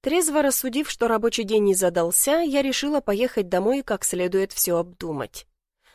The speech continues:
Нужно было решить, как быть с предложением босса. Послать его далеко и надолго можно и за секунду, потешив при этом гордость и ткнув себя в грудь кулаком с криком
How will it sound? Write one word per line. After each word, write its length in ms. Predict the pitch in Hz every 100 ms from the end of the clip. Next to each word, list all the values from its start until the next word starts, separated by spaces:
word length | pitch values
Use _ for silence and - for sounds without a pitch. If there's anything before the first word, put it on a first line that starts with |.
| -
Нужно 260 | 247 226
было 200 | 208 220
решить, 280 | 214 226 247
как 200 | - 208
быть 160 | 208 214
с 40 |
предложением 720 | 214 208 202 208 220 233 240
босса. 460 | 240 175 - 160 - _ _ _
Послать 400 | 233 196 269 339
его 200 | 320 311
далеко 400 | 262 269 285 302
и 80 | 294
надолго 520 | 269 254 330 339 269
можно 360 | 254 233 240 240
и 100 | 254
за 140 | 254
секунду, 680 | - 294 - 320 247 175 165 -
потешив 560 | 208 208 202 - 185
при 160 | - 196
этом 300 | 190 185 190
гордость 560 | 214 311 302 302 - 285
и 80 |
ткнув 360 | - - 320 339
себя 300 | - 233 247
в 80 | 220
грудь 260 | 226 247
кулаком 560 | - 226 208 - 277 294
с 120 | -
криком 520 | - 254 247 247 240